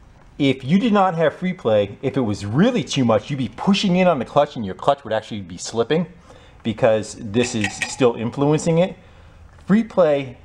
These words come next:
is having it so that it is actually off the fingers just a little bit.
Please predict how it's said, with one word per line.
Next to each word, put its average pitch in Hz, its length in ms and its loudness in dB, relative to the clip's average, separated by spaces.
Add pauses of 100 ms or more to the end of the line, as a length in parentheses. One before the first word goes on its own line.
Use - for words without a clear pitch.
is 120 260 -4
having 160 420 0
it 165 160 -2
so 139 180 -2
that 120 400 2 (480)
it 127 80 -4
is 110 100 0
actually 165 300 0 (140)
off - 320 2
the 113 80 -18
fingers 120 480 -6 (240)
just - 300 0
a 202 40 -4
little 170 220 2
bit. 120 360 -2